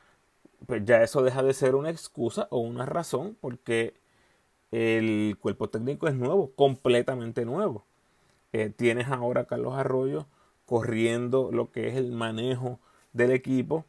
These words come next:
Tienes a Nelson Colón. Y la única pieza constante de antes es Jun Ramos. ¿Cómo eso afecte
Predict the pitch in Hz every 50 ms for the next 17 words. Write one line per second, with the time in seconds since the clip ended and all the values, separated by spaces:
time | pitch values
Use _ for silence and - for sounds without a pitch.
0 | _ _ _ _ _ _ _ 123 117 113 117 120 117 117 120 - - 127 127 -
1 | - 151 156 156 147 160 190 185 _ _ _ _ _ _ - 143 143 143 151 170
2 | 190 185 - 190 - - 160 175 190 190 190 202 196 - - 165 170 147 - -
3 | - 147 147 147 143 - 156 160 160 180 190 196 190 185 180 180 165 _ 208 240
4 | 233 - _ _ _ _ _ _ _ 196 - 113 113 123 123 123 117 107 101 104
5 | 101 104 104 101 _ - 131 131 143 151 156 160 165 156 - 165 139 - - 131
6 | 127 123 - - 143 143 147 _ _ 139 127 127